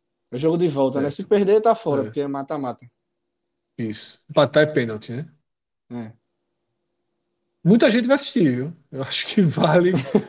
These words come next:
Speaker 2: um olhar mais atento aí
Speaker 1: <laughs> Não
Speaker 2: em
Speaker 1: só
Speaker 2: Denival.
Speaker 1: pelo, pelo Denival, né? Tem outros atletas também que vem tendo destaque. Paulinho,
Speaker 2: Sim, sim, sim.
Speaker 1: Cristiano,
Speaker 2: O Aju,
Speaker 1: Lucas
Speaker 2: né?
Speaker 1: André, que é o volante, o Aju, que pra mim já deveria estar no profissional, que é volante lateral,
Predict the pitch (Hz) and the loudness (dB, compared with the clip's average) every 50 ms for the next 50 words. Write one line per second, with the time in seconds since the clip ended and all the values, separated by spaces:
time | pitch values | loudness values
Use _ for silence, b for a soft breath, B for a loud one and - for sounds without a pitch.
0 | 196 165 165 175 185 180 165 151 143 156 156 170 175 175 170 156 139 175 156 131 | -2 0 2 4 6 6 6 6 6 4 4 4 2 0 0 2 2 0 0 0
1 | - 147 147 151 143 147 151 135 127 120 120 123 135 160 160 - - - - 185 | -2 -4 -4 -4 -2 -2 -2 -2 0 -2 -2 -4 -4 -6 -8 -12 -4 0 4 6
2 | 226 285 359 370 294 302 262 277 269 120 120 110 - 254 262 277 294 302 302 285 | 6 6 6 4 4 4 4 4 4 2 -2 0 2 4 4 4 2 0 -2 -4
3 | 285 - - 233 240 269 247 208 240 254 285 359 302 - 220 190 185 190 185 - | -6 0 2 2 2 2 2 0 0 -2 -2 -2 -2 -2 -2 -2 -4 -6 -6 -6
4 | 208 202 202 208 220 190 220 226 214 - 180 175 175 175 170 180 165 - 180 165 | -6 -6 -6 -6 -6 -6 -6 -6 -6 -6 -8 -10 -10 -10 -12 -12 -12 -10 -10 -10
5 | 156 156 165 - 220 214 - _ - 156 180 196 220 220 - 202 202 202 262 269 | -10 -10 -10 -10 -12 -12 -12 _ -8 -4 -4 -4 -2 -2 -2 -2 -2 -2 -2 0
6 | - 214 165 156 - - 247 240 214 180 170 175 196 202 202 185 165 147 139 127 | 2 2 2 2 0 0 2 2 2 2 -2 -4 -4 -6 -6 -6 -6 -6 -8 -10
7 | 120 - 165 220 254 269 208 202 208 208 233 220 - 175 151 160 196 185 135 135 | -8 -4 0 0 0 2 0 0 0 0 0 -2 -2 -2 -2 -2 -2 -2 -2 -4
8 | 123 120 - _ _ _ _ _ _ _ _ _ _ _ _ _ _ - - 127 | -8 -10 -14 _ _ _ _ _ _ _ _ _ _ _ _ _ _ -20 -10 0
9 | 131 143 147 139 131 139 170 202 247 214 180 175 208 208 185 160 160 165 180 180 | 4 6 6 6 6 6 4 6 6 4 4 6 4 6 6 6 6 6 4 4
10 | 180 190 190 175 165 185 156 147 143 147 160 175 165 - 170 170 170 160 151 147 | 2 2 2 2 2 2 0 0 0 -2 -6 -10 -10 -8 -4 -2 0 0 -2 -2
11 | 135 143 156 165 - 165 - - 165 170 160 160 156 170 160 147 165 170 170 170 | -6 -10 -14 -14 -14 -14 -8 -6 -6 -4 -4 -4 -4 -4 -4 -4 -4 -6 -4 -4
12 | 160 147 160 175 160 170 175 170 160 156 160 151 - - - 156 135 123 123 131 | -2 -2 -2 -4 -4 -6 -8 -8 -8 -10 -10 -8 -8 -10 -10 -10 -8 -8 -6 -6
13 | 147 147 - _ 156 156 156 147 143 135 120 120 - 147 139 123 123 135 135 - | -6 -8 -10 _ -8 -6 -4 -4 -4 -6 -8 -8 -8 -6 -6 -6 -8 -10 -10 -6
14 | 135 139 135 - - 135 120 113 117 123 139 - 117 107 | -6 -6 -6 -6 -6 -8 -8 -8 -8 -8 -8 -8 -10 -12